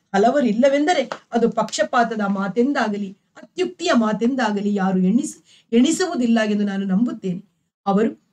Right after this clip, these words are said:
ಇಂಗ್ಲಿಷ್, ಸಂಸ್ಕೃತ, ಕನ್ನಡ ಮೂರರಲ್ಲೂ ಒಂದೇ ವಿಧವಾದ ಶ್ರೇಷ್ಠವಿದ್ವತ್ತನ್ನು, ಪ್ರಶಸ್ತಿಯನ್ನು ಪಡೆದಿದ್ದಾರೆ. ಭಾಷಾಂತರವು ಒಂದು ತೃಪ್ತಿಕರವಾಗಿರುವುದರಿಂದ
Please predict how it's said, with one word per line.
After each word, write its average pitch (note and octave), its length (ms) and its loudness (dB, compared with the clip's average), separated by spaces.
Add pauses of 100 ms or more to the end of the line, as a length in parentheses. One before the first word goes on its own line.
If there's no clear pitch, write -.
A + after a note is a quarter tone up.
ಇಂಗ್ಲಿಷ್, B3 460 2
ಸಂಸ್ಕೃತ, G#3+ 460 -4 (140)
ಕನ್ನಡ G#3 360 -2
ಮೂರರಲ್ಲೂ A#3 580 0 (260)
ಒಂದೇ D4 300 2
ವಿಧವಾದ E4 440 2 (120)
ಶ್ರೇಷ್ಠವಿದ್ವತ್ತನ್ನು, C4 1080 -4 (360)
ಪ್ರಶಸ್ತಿಯನ್ನು A3 680 -2
ಪಡೆದಿದ್ದಾರೆ. F#3+ 800 -2 (400)
ಭಾಷಾಂತರವು A3 800 0
ಒಂದು G3+ 240 -2
ತೃಪ್ತಿಕರವಾಗಿರುವುದರಿಂದ G#3+ 1200 -2